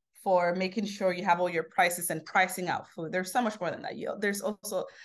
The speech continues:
the, the service aspect, how, how you,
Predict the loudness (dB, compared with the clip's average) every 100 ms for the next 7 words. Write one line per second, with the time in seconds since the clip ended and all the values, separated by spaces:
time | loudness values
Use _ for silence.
0 | -20 -12 0 2 2 -2 -16 -20 _ -4
1 | -2 -2 2 4 4 0 -4 -10 -12 -12
2 | -14 -20 _ 2 4 4 2 0 0 -4
3 | -10